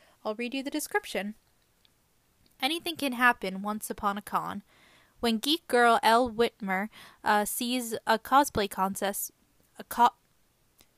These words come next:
cosplay contest, try saying that five times fast, uh, sponsored by the producers of Starfield, she has to enter. First prize is an invitation to Excelsicon cosplay ball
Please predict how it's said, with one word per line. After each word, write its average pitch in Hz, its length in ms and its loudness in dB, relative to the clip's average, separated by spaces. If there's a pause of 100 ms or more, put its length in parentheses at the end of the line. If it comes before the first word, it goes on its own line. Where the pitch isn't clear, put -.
(300)
cosplay 247 720 8
contest, 190 640 -4 (120)
try 202 180 0
saying 190 240 -4
that 226 180 0
five 185 220 -2
times 185 300 -8
fast, 185 400 0 (360)
uh, 214 160 6
sponsored 247 500 4
by 247 180 4
the 247 100 0
producers 220 640 0
of 208 140 -4
Starfield, 196 760 0 (260)
she 226 220 -6
has 214 320 4
to - 160 -6
enter. 190 400 -4 (320)
First 254 300 0
prize 214 360 6
is 208 160 -6
an 196 100 -6
invitation 202 840 -4
to 208 240 -2 (640)
Excelsicon 254 800 -2
cosplay 208 680 0
ball 180 440 0